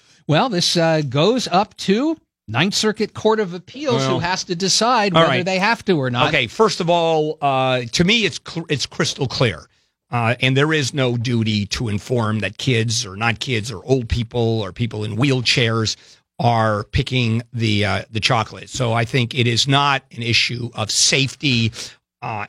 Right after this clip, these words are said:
Speaker 2: and, uh, or aller-, allergies. Uh, this contains nuts, or this contains chocolate. This chocolate bar contains chocolate. Uh, so I'm saying absolutely there is no question in my case that Mars is off the hook.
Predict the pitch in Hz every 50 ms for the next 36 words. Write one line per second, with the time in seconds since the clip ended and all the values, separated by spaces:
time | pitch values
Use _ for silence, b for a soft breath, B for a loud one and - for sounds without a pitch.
0 | _ - 127 123 120 120 120 120 120 110 117 110 101 101 107 120 117 107 - -
1 | 117 123 127 135 139 147 - - - 95 127 147 156 143 143 143 135 107 143 139
2 | 127 127 123 131 120 - - - - 135 123 117 113 117 110 107 110 110 120 131
3 | 117 107 - - - - - - 131 113 - 123 117 110 110 131 135 127 117 107
4 | - - - - b b b b b b _ - 147 135 127 139 143 - - -
5 | 127 120 131 127 127 135 123 - - - - 170 160 156 - - 123 107 - 156
6 | 135 - - - - 151 - - 165 139 123 139 127 127 127 - - 131 - 135
7 | 131 131 120 - - - 151 151 135 - - 127 101 85 B B B B B B
8 | B _ _ - 143 139 139 135 143 - - - - 165 160 165 170 196 208 214
9 | 208 208 190 190 - - - - 180 160 151 147 143 147 - - 160 156 156 156
10 | - - - - 156 139 135 127 123 123 - 120 117 113 110 117 - - 127 127
11 | 123 113 110 113 - 127 120 113 110 110 104 - - - 139 127 123 110 - 147
12 | 123 - - 135 127 120 117 113 113 104 - 131 120 110 - - - - 113 113
13 | 117 117 113 104 123 120 110 107 101 - - - 127 117 110 - - 123 117 135
14 | 143 143 - -